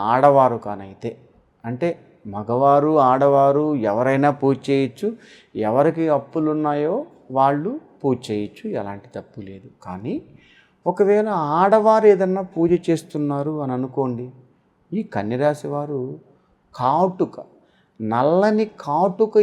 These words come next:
ఏమైతే ఉందో వాళ్ళు కంటికి ధరించి పూజ చేస్తే ఈ పూజకి చాలా పవర్ ఉంటుంది. ఒక వా-, ఒకవేళ మగవారు ఎవరన్నా పూజ చేస్తున్నారు అని అంటే ఈ కాటుక ధరించవలసిన అవసరం లేదు.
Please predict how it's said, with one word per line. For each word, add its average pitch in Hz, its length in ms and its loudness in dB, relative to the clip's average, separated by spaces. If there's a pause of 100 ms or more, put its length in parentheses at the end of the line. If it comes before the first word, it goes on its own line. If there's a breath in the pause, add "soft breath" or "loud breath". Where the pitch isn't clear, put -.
(120)
ఏమైతే 131 580 -4
ఉందో 113 460 -4
వాళ్ళు 120 320 -4 (140)
కంటికి 185 640 -4
ధరించి 143 600 0
పూజ 127 300 -6 (180)
చేస్తే 110 340 -12 (460 soft breath)
ఈ 170 160 -2
పూజకి 180 480 0 (120)
చాలా 160 500 -2
పవర్ 139 320 -4
ఉంటుంది. 98 400 -10 (540 soft breath)
ఒక 135 180 2
వా-, 165 400 4 (120)
ఒకవేళ 185 460 4
మగవారు 190 560 6
ఎవరన్నా 180 360 4
పూజ 151 240 -2 (100)
చేస్తున్నారు 135 720 -4
అని 127 120 -6
అంటే 123 260 -8 (540)
ఈ 170 160 -2
కాటుక 170 440 0
ధరించవలసిన 143 640 0
అవసరం 123 360 -6
లేదు. 113 200 -12